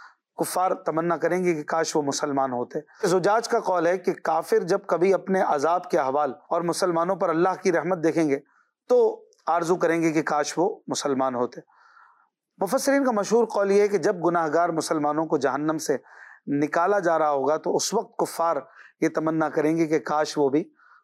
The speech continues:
مسلمان ہوتے۔ اور اس مشہور قول کی تائید حدیث پاک سے بھی ہوتی ہے۔ چنانچہ حضرت ابو موسیٰ اشعری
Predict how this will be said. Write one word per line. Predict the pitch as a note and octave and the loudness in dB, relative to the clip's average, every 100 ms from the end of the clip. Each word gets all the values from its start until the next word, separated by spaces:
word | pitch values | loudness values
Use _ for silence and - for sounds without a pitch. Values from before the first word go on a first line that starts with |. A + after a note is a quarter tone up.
| - | -6
مسلمان | C3+ C#3+ C3+ C3 A2 | -2 -2 0 -2 -2
ہوتے۔ | A#2 - G#2 _ _ - | -6 -8 -16 _ _ -4
اور | F3+ F4+ - | -2 -4 -2
اس | A#3 - | 0 0
مشہور | F#3+ G3 B3 A#3 | -2 2 2 2
قول | A3 A3 | 0 0
کی | G#3+ | 0
تائید | F#3 F3 F#3+ F3+ - _ _ C#3 | 0 2 0 -2 -6 _ _ -4
حدیث | C#3+ F3 F3 | 0 0 0
پاک | E3 E3 E3 | -2 -2 -2
سے | F3+ | 0
بھی | G3+ | 2
ہوتی | D3 D#3+ C3 | 2 0 -2
ہے۔ | - _ | -4 _
چنانچہ | D3+ D3+ D3+ | -2 0 0
حضرت | C#3+ D3+ | 0 0
ابو | D#3+ D#3 | 0 0
موسیٰ | D3 C#3+ D3+ | 0 -2 -2
اشعری | - C#3+ D3+ | 0 0 0